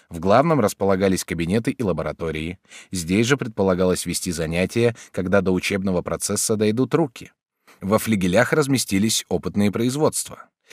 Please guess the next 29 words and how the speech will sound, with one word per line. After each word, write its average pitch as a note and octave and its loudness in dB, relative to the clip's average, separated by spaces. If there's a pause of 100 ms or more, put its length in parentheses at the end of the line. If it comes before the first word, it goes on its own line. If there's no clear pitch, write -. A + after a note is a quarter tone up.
(220)
А A#2 0
особое D#3 4
строение, C#3 2
помещённое A2 2
на A2 6
островке A2 0
и G#2+ 0
окружённое G#2 2
бруствером, D3 2 (200)
отвели E3 2
под E3+ 2
эксперименты B2+ 2
с - -2
опасными F#2+ 0
веществами B2+ -2 (200)
или E3+ 2
механизмами G2 2
под F2+ -2
давлением. D#2 -4 (880)
Я E3 6
прошёл F#3+ 4
по D#3 4
длинному D#3 4
коридору, C3+ 6
имеющему B2+ 2
с - 2
одной A2 2
стороны F#2 0
окна, C3+ 2